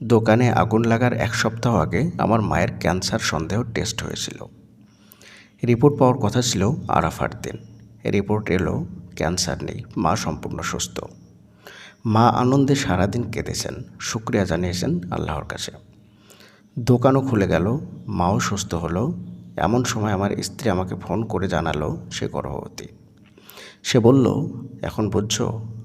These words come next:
আরাফার দিনের রোজা ও দোয়ার শক্তি?" আমি মনে মনে বললাম, "সুবহানাল্লাহ, কিছুদিন আগেও মনে হচ্ছিল পৃথিবীটা ভেঙে পড়েছে। আজ সব কিছু বদলে গেছে একটি মাত্র খাঁটি দোয়ার মাধ্যমে।" সেদিন আমি আল্লাহর কাছে বিনয় শিখলাম,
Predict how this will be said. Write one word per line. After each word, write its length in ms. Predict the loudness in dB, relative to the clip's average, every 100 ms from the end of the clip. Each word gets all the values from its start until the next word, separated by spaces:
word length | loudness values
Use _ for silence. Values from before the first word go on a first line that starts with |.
| -2
আরাফার 420 | 0 2 0 -4
দিনের 300 | -4 -4 -2
রোজা 440 | 2 2 2 2 2
ও 160 | 2
দোয়ার 240 | 0 0 0
শক্তি?" 520 | -2 -6 -10 -12 -12 -14 0
আমি 180 | 4 6
মনে 220 | 6 6
মনে 180 | 6 6
বললাম, 640 | 6 6 6 2 -4 -6
"সুবহানাল্লাহ, 1080 | -4 -2 0 0 2 2 0 -2 -6 -14 -10
কিছুদিন 360 | -4 0 2 2
আগেও 260 | 4 4
মনে 220 | 4 2
হচ্ছিল 500 | 2 2 2 2 0 0 -6 -4
পৃথিবীটা 400 | -2 0 0 0
ভেঙে 300 | -2 -4 -6
পড়েছে। 400 | -6 -6 -8 -10 -16 -20 -20 -20 -20 -20 -20 -20 -4
আজ 260 | 2 2 2
সব 160 | 0 0
কিছু 200 | -2 -2
বদলে 340 | 0 0 0 0
গেছে 340 | -2 -4 -8 -10 -4
একটি 320 | -4 -4 -4
মাত্র 320 | -2 -2 -4
খাঁটি 360 | -4 -4 -2 -2
দোয়ার 260 | 0 0
মাধ্যমে।" 480 | -2 -6 -10 -10 -12 -14 -6
সেদিন 360 | 0 4 6
আমি 260 | 4 2 0 -4 -2
আল্লাহর 320 | 2 2 2
কাছে 240 | 0 -2 -2
বিনয় 320 | -2 -2 -2
শিখলাম, 520 | -6 -6 -6 -6 -8